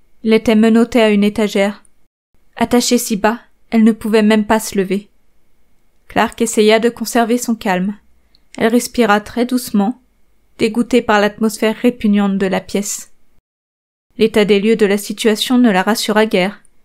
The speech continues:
Elle était coincée trente pieds sous terre, n'avait plus son téléphone, qui de toute façon n'avait pas eu de réseau,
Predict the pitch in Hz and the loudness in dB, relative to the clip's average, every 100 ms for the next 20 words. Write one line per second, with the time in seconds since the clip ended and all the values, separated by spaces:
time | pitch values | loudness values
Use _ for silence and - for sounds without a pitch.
0 | _ _ _ - 196 202 214 208 240 247 | _ _ _ -6 0 0 0 0 2 0
1 | 220 196 - 233 233 247 - 220 208 233 | 0 -4 0 0 2 0 -2 -4 0 0
2 | 220 208 202 196 190 - 254 254 240 226 | -2 -6 -4 -2 -4 -4 -2 0 2 2
3 | 220 220 233 226 208 - 202 196 185 - | 2 2 0 0 -6 -8 -4 -2 -4 -6
4 | - 208 - 214 180 185 185 202 208 202 | -2 -2 0 -2 0 -2 -2 -2 -2 -4
5 | 190 185 196 | -4 -4 -6